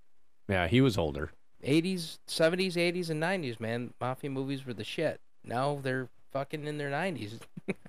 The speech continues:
Speaker 1: Yeah. The, well, the biggest issue is, is a lot of the mafias are more discreet, but you're not
Speaker 2: Right.
Speaker 1: getting the stories out of, you know, you don't get to
Speaker 2: Right,
Speaker 1: see
Speaker 2: right.
Speaker 1: Valentine's Massacre happening, you
Speaker 2: Yeah.
Speaker 1: know, in downtown New York.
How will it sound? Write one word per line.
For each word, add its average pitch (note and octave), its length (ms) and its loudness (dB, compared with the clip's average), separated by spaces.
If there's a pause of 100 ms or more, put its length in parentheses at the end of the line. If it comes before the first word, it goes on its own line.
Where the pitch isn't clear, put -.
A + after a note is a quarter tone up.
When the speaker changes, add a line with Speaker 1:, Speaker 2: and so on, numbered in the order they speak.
(160)
Speaker 1:
Yeah. G#2+ 240 8
The, B2 400 8
well, B2 160 12
the A2+ 100 6
biggest C3 300 6
issue G#2+ 320 6
is, G#2+ 180 6
is G2 140 4
a G#2 60 2
lot G#2 200 10
of G2+ 40 8
the F2+ 80 6
mafias F#2+ 580 4
are E2 240 2 (1040)
more A2+ 240 4
discreet, G#2 600 4
but - 140 2
you're G#2+ 120 8
not A2 120 8 (100)
Speaker 2:
Right. A#2+ 40 6
Speaker 1:
getting G2+ 180 4
the F2 60 6
stories A2+ 440 6
out E2 160 2
of, E2+ 160 0
you G2+ 60 2
know, F#2 100 4
you F2+ 80 4
don't F#2+ 140 4
get F#2+ 140 2
to - 40 0
Speaker 2:
Right, G#2+ 60 0
Speaker 1:
see G2+ 180 6
Speaker 2:
right. E2 80 2
Speaker 1:
Valentine's F#2 680 6
Massacre F2+ 540 4
happening, E2+ 560 0 (160)
you - 80 0
Speaker 2:
Yeah. G2 60 6
Speaker 1:
know, F2+ 160 4
in F2+ 80 2
downtown F2 520 2
New F2+ 100 4
York. F2 440 6